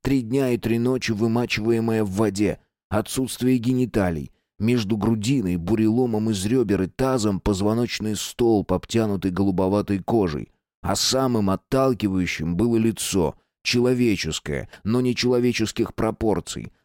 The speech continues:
лицо мужчины, подвергшегося пытками и избиениям. Бесформенное, опухшее, с глазами, похожими на вплавленные в череп мечи,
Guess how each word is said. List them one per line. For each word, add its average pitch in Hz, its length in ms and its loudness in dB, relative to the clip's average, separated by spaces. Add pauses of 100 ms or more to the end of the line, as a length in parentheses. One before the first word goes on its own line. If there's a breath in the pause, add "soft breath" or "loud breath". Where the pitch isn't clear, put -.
лицо 123 400 0
мужчины, 120 580 0
подвергшегося 95 840 -2
пытками 98 680 0
и - 20 0
избиениям. 90 800 -2 (280)
Бесформенное, 90 1120 -2
опухшее, 92 840 -2
с 80 140 -8
глазами, 117 560 -2
похожими 107 600 0
на 98 160 -2
вплавленные 98 800 0
в - 80 -10
череп 113 360 0
мечи, 95 520 -4